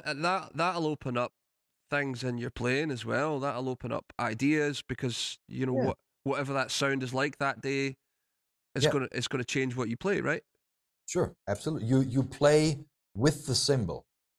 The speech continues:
Speaker 2: You, you, you treat the cymbal in a,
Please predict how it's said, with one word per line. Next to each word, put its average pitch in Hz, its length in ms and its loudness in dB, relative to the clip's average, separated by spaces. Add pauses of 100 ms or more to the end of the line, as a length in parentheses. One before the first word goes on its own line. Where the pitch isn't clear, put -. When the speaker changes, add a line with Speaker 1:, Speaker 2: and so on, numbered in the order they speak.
Speaker 2:
You, 110 100 2
you, 113 220 2
you 131 240 0
treat 170 320 0
the 131 100 0
cymbal 139 500 2
in 131 180 0
a, 123 420 0